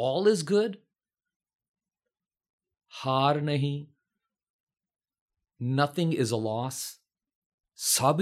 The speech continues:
ਜੀਤ ਹੀ ਹੈ ਰੇ। Everything is a victory? Really? I lost my four kids.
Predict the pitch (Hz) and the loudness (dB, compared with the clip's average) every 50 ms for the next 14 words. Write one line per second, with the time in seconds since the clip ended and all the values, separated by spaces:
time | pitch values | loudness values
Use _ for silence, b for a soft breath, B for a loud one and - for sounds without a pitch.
0 | 151 135 165 185 190 147 156 190 175 165 170 170 175 175 175 180 - _ _ - | 0 0 0 0 -2 -2 0 0 0 2 2 0 0 -2 -2 -6 -8 _ _ -4
1 | 127 127 131 139 214 208 220 226 220 214 208 208 214 180 214 214 - - 226 247 | -2 -2 0 0 -2 -2 0 0 0 0 0 0 0 0 -2 -4 -4 -6 -6 -6
2 | 311 - - _ _ _ _ _ _ _ _ _ _ _ _ _ - 117 123 180 | -6 -10 -14 _ _ _ _ _ _ _ _ _ _ _ _ _ -10 -2 0 2
3 | 220 226 269 277 277 269 - - - - 151 160 170 180 190 175 - 185 170 151 | 2 2 2 0 0 -2 -4 -12 -6 -2 -2 0 0 -2 -4 -4 -2 -2 -2 -2
4 | - - 190 185 - - - 226 226 143 104 - - | 0 -2 -2 -2 -2 -2 0 0 0 0 -2 -6 -16